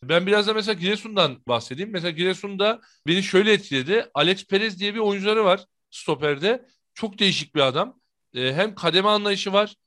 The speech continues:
Attığı uzun topların da çoğu tekli tehlike yarattı. Yani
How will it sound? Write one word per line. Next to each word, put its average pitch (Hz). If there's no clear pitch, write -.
Attığı 151
uzun 202
topların 214
da 139
çoğu 254
tekli 208
tehlike 202
yarattı. 127
Yani 139